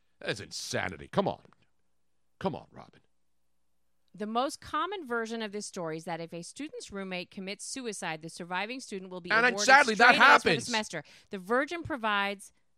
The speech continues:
Speaker 2: the Vir-, Virgin, not Virgin, Version provides the premise for the films Dead Man on Campus and The Curve, as well as several episodes of several T V series.
Speaker 1: Isn't that Peyronie's disease,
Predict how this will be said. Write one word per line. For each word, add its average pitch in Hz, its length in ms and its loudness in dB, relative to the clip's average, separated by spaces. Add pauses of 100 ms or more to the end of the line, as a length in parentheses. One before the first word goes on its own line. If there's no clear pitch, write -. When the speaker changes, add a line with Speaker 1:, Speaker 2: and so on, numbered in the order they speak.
(140)
Speaker 2:
the 143 100 -12
Vir-, 135 260 -8 (120)
Virgin, 156 460 -10
not 156 180 -8
Virgin, 117 440 -14 (280)
Version 185 1000 -2 (320)
provides 214 560 -2
the 233 80 -6
premise 226 680 -8 (260)
for 226 240 0
the 294 120 -6
films 208 520 -8 (200)
Dead 202 280 -6
Man 226 300 -6
on 226 220 -6
Campus 175 680 -10 (160)
and 156 360 -8 (100)
The 170 160 -8
Curve, 190 580 -4 (920)
as 180 200 -6
well 196 240 -6
as 202 80 -10
several 190 400 -8
episodes 165 520 -10
of 147 160 -10
several 160 440 -8
T - 200 -12
V 147 140 -10
series. 151 220 -8
Speaker 1:
Isn't 156 80 -8
that 175 160 0
Peyronie's 160 440 2
disease, 170 640 -4